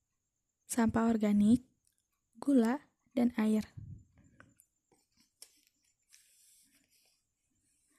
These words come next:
Nah, apa sih yang dapat saat membuat ekoenzim? Nah,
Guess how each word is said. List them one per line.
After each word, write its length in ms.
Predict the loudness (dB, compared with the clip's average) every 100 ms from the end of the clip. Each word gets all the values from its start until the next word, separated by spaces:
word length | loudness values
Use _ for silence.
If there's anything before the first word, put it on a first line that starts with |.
| _ _ _ _ _ _
Nah, 220 | 2 2 -2 _ _ _ _ _ -2
apa 320 | 0 2 0
sih 240 | 0 2
yang 160 | 4 4
dapat 320 | 4 -2 -4 _ _ _ _ _ -20 _ _ _ _ _ _ _ _ _ _ _ _ _ _ _ _ _ _ _ _ -16
saat 400 | -6 -4 -4 0
membuat 480 | 2 2 2 0 -2
ekoenzim? 560 | -4 0 2 2 2 0 -6 -20 _ _ _ _ _ _ _ _ _ -20 _ -20 _ _ _ _ _ _ _ _ _ _ _ _ _ _ _ _ 0
Nah, 300 | 0 0